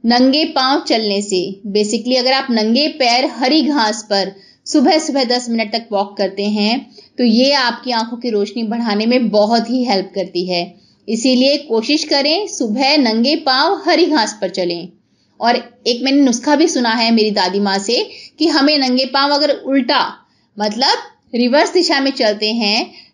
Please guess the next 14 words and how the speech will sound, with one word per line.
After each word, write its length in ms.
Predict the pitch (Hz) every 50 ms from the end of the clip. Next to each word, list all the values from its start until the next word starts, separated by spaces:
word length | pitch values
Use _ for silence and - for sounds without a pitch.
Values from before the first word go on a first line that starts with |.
| _ -
तब 220 | 269 285 - 320 -
और 240 | - 262 269 269 254
भी 260 | 226 208 233 330 381 403
ज्यादा 480 | - - 254 233 208 208 233 247 285 302 - - _ _
अच्छी 300 | - 233 233 233 - 269
हेल्प 260 | 294 285 226 214 208 214
मिलती 320 | 220 202 196 196 208 220 233
है 160 | 269 262 269
आंखों 320 | 254 220 196 202 208 208 202
की 140 | 202 226
रोशनी 320 | 208 190 190 196 - 262 - 339 -
तेज 260 | - 233 220 208 208 -
होने 180 | 220 185 180 185
में। 300 | 190 185 165 - 113